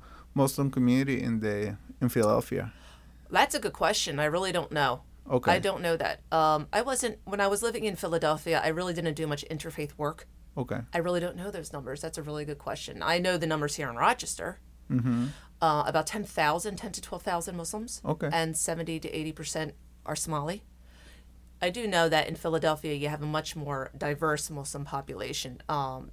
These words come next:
Speaker 2: you definitely have more Muslims there who are, um, Middle Eastern descent.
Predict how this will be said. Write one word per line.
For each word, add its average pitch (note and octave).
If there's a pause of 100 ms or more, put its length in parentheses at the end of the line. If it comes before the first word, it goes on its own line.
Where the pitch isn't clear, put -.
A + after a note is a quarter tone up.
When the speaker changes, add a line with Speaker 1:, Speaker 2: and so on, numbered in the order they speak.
(140)
Speaker 2:
you F3+
definitely F3
have D3
more D3+
Muslims D#3
there D3
who D3+
are, C#3 (300)
um, C#3 (180)
Middle E3+
Eastern D#3+
descent. D#3